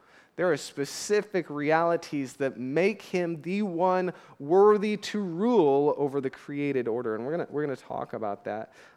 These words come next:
But you just, I wanted to pause this so you see the, the, the desire, the height of desire, and the height of tension, and why, when it seems that none is found, why John is weeping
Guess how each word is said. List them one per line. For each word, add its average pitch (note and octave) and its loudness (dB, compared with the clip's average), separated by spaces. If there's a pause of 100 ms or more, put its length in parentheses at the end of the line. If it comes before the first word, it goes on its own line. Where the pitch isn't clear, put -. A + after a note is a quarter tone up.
(120)
But A#2 0 (220)
you D#3 -8
just, E3 -6
I C#3+ 0
wanted F3+ 2
to D#3 2
pause G3 0
this D3+ -4
so D3+ -6
you D#3 -6
see A#3 -6
the, E3+ 2 (240)
the, D3 4
the C#3+ 2
desire, D3+ 4 (220)
the D#3 -2
height A3 2 (100)
of D#3 0
desire, C#3+ 2
and D#3+ 0
the D#3 0
height G3+ 2
of E3+ 0 (120)
tension, G#3+ 0
and D#3+ 0
why, F#3+ 6 (260)
when G3+ 4
it F#3+ 2
seems C4+ 2
that G#3+ 6
none G#3+ 2
is G3 -2
found, E3+ -2
why E3 2
John F3+ -2
is F#3+ 0
weeping F3 -6